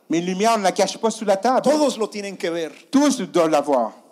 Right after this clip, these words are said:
Speaker 2: Hay unos que dicen, "Ay, si usted hace algo bueno, no lo diga porque eso no le gusta al Señor." Traduzca, ¿no? <laughs> Si hace algo bueno, no lo diga.
Speaker 1: Si vous faites quelque chose de bon, ne le dites pas.
Speaker 2: Tiene que ser humilde, no lo diga.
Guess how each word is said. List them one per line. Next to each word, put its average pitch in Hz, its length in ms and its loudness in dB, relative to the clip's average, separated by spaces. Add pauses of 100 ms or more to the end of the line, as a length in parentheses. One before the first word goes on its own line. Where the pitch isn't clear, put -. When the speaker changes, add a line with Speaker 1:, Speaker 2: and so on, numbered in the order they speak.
(640)
Speaker 2:
Hay 151 80 -6
unos 170 160 -6
que 175 60 -10
dicen, 165 200 -10
"Ay, 220 180 -4
si - 120 -12
usted 170 140 -8
hace 170 140 -6
algo 156 180 -12
bueno, 185 200 -6
no 175 100 -10
lo 175 120 -6
diga 165 180 -8
porque 131 220 -12
eso 151 100 -14
no 156 80 -10
le 147 80 -4
gusta 147 220 -16
al 135 80 -12
Señor." 131 340 -12 (1700)
Traduzca, 135 440 -14
¿no? 208 140 -12
<laughs> 226 80 -14 (2500)
Si - 120 -10
hace 156 160 -6
algo 175 180 -6
bueno, 185 220 -6
no 175 120 -8
lo 170 120 -6
diga. 139 240 -10 (220)
Speaker 1:
Si 202 180 -6
vous 196 100 -4
faites 208 200 -4
quelque 190 120 -8
chose 202 140 -4
de 196 80 0
bon, 196 180 0
ne 208 100 0
le 185 100 0
dites 180 200 -10
pas. 175 320 0 (1300)
Speaker 2:
Tiene 165 140 -10
que 156 80 -12
ser 175 140 -6
humilde, 170 440 -12
no 143 100 -10
lo 165 100 -6
diga. 156 280 -8